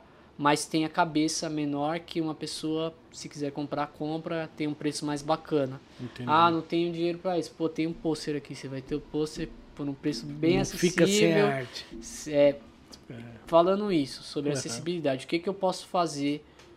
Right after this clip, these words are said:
Speaker 1: dentro dessa realidade que a gente falou de mercado de arte, de venda, de valores absurdos, como que eu posso fazer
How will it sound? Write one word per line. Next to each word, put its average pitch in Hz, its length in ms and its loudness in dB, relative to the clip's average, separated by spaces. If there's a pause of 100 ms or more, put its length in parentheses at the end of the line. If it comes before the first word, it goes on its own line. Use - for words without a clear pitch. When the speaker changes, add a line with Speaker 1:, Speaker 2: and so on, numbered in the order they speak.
Speaker 1:
dentro 139 240 -6
dessa 143 240 -4
realidade 135 680 -2
que 139 100 -8
a 135 40 -6
gente 131 200 -10
falou 139 240 -8
de 135 120 -12
mercado 135 420 -10
de 135 160 -8
arte, 151 420 -4
de 139 120 -10
venda, 147 420 -4
de 139 180 -12
valores 139 400 -6
absurdos, 151 600 -6
como 180 260 -6
que 190 200 -10
eu 175 100 -2
posso 170 300 -8
fazer 151 520 -2